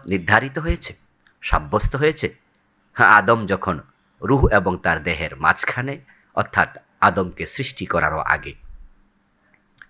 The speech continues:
অন্য একটি হাদিসে পাওয়া যায়, "কালান নবী সাল্লাল্লাহু আলাইহি ওয়াসাল্লাম, কুনতু নাবিয়্যা ওয়া আদামু বাইনা রূহি ওয়াল জাসাদ", আমি তখনই নবী,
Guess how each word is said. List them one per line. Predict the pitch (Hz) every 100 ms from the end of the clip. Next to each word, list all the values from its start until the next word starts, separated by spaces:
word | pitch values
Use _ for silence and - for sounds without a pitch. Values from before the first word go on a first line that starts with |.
| _ - - -
অন্য | 170 220
একটি | 226
হাদিসে | 226 226 233
পাওয়া | 226 220
যায়, | 214 202
"কালান | 160 160 156
নবী | 160
সাল্লাল্লাহু | - 180 175 185 170
আলাইহি | 175 180 180
ওয়াসাল্লাম, | 180 190 185 170
কুনতু | - 240 196
নাবিয়্যা | 135 110 104 95 73 - - _ _ _ _ _ -
ওয়া | 104 123
আদামু | 139 120 104
বাইনা | 90 95 82
রূহি | 101 135 170
ওয়াল | 190 196
জাসাদ", | 196 190 - - _ _ _ _ _ _ _ _ -
আমি | 113 170
তখনই | 170 123 170 196
নবী, | 185 135 117 87